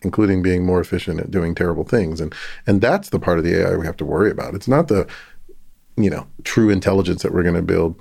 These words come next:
sometime in the future, probably long after we're around. Um,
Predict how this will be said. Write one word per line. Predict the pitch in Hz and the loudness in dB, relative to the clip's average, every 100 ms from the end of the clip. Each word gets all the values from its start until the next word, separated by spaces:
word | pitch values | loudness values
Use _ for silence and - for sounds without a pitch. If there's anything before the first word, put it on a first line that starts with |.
| - - _ - | -16 -20 _ -20
sometime | - - 92 90 92 87 | -4 0 0 2 2 2
in | 85 | 2
the | 80 | 0
future, | - 92 - | 0 -2 -2
probably | 87 85 82 85 | -2 0 0 0
long | 98 85 82 | 0 2 2
after | 80 78 82 | 0 -2 -2
we're | 82 80 | 0 2
around. | 90 117 80 90 - - - | 2 2 0 -4 -12 -16 -8
Um, | - 95 95 98 95 | -2 0 0 -2 -4